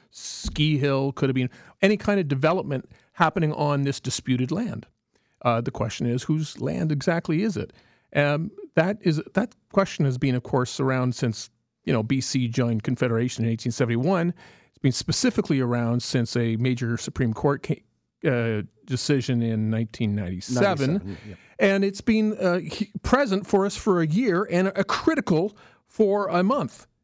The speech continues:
Speaker 1: And Mister Trudeau waited and waited and waited. So he has to wear that, not doing what he should have done first. Now, I think what we're seeing is that the underlying t-,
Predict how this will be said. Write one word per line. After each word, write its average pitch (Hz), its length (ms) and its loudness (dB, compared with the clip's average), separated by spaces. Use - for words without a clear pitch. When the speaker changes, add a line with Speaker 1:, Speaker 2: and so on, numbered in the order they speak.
Speaker 1:
And 156 180 2
Mister - 220 -4
Trudeau 160 400 2
waited 147 380 0
and 131 120 0
waited 131 240 0
and 123 80 -2
waited. 107 180 -2
So 156 120 0
he 233 260 2
has 190 320 0
to 180 80 2
wear 143 320 2
that, 131 240 0
not 143 260 0
doing 156 260 2
what 139 120 2
he 135 80 0
should 139 180 -2
have 127 60 -2
done 131 140 0
first. - 240 -6
Now, 170 360 2
I - 60 -2
think 247 160 2
what 165 240 0
we're 143 120 0
seeing 160 640 0
is 135 120 -4
that 143 80 0
the - 140 -10
underlying 160 560 2
t-, - 140 -6